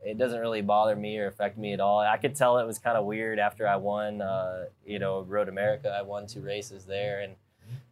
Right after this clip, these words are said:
I could tell it was, like, kinda weird or whatever. But, um, you know, it, it's, it's not weird for me. I'm, I'm like, "Hey, you know,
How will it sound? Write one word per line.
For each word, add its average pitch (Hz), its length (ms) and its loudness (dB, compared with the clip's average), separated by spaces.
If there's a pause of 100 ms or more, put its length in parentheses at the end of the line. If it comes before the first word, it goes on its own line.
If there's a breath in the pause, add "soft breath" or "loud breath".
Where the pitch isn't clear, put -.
(140)
I 113 100 2
could 110 160 0
tell 110 220 6
it 92 80 0
was, 101 140 -6
like, 104 200 -6
kinda 107 220 0
weird 113 460 -4
or 110 100 -4
whatever. 110 640 0
But, 101 260 4
um, 98 400 0 (160)
you 113 120 2
know, 95 340 0
it, 110 200 -2
it's, - 220 -4
it's 120 260 0
not 143 200 6
weird 117 240 2
for 104 80 -4
me. 113 240 0
I'm, 107 260 0
I'm 113 160 0
like, 101 200 0
"Hey, 104 280 0
you 95 60 -8
know, 98 240 -10